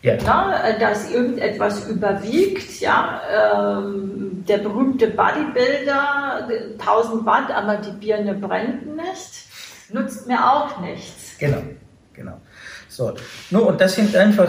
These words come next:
Speaker 1: äh, und dadurch, dass das ja, du siehst ja, also ist es ja nicht nur bloß ein kurzes Stück, ja, so, äh,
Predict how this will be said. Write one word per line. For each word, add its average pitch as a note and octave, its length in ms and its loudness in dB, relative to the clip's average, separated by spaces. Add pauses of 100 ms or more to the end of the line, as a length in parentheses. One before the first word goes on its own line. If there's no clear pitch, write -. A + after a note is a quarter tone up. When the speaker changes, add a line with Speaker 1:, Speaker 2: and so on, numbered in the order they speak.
Speaker 1:
äh, E3 160 0
und E3 160 2
dadurch, F#3+ 320 4
dass - 220 0
das D#3 220 2
ja, C#3 100 6 (160)
du C#3+ 140 -2
siehst D#3 280 -2
ja, - 100 4 (280)
also D3 240 2
ist E3 220 -2
es E3 160 -4
ja D3 120 2
nicht D3+ 380 0
nur D#3 240 2
bloß D#3 460 2
ein C3 260 0
kurzes - 480 0
Stück, - 400 -4
ja, C3 280 4
so, C3+ 420 2 (280)
äh, C#3+ 340 6